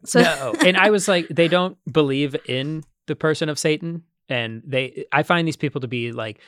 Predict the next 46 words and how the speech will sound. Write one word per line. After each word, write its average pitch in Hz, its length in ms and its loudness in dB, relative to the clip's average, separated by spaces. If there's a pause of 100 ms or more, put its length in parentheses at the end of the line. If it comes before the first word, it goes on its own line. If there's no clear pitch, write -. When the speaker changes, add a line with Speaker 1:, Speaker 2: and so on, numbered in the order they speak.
(1500)
Speaker 2:
pretty 233 240 6
unserious 170 640 4
and 127 200 0
mostly 143 320 0
unhelpful 131 540 0
to 117 300 -6
discourse, 160 580 -4
and, 123 320 -6
you 120 140 -8
know, 110 240 -10
also 123 340 -2
just, 123 200 -8
like, 120 220 -6 (400)
not 117 360 -4
at 131 120 -10
all 120 440 -6
religiously 120 560 -6
literate. 135 420 -2
They're 147 100 0
like, 123 240 -2
"What? 151 400 -2
Just 135 180 -8
because, 131 440 -4
like, 110 320 -8 (160)
are 135 160 -4
we 139 120 -6
not 131 240 0
a 131 40 0
religion? 147 680 -4 (120)
We 151 180 0
have 175 160 0
deeply 165 260 0
held 151 300 0 (140)
values 151 420 2
and 156 100 0
beliefs. 160 380 0
Doesn't 135 180 -4
that 147 140 -4
make 143 160 -2
us 175 100 -4
a 180 60 0
religion?" 180 560 -4
And 156 100 -8
it's 147 120 -16
like, 147 120 -16
"Well, 151 300 -8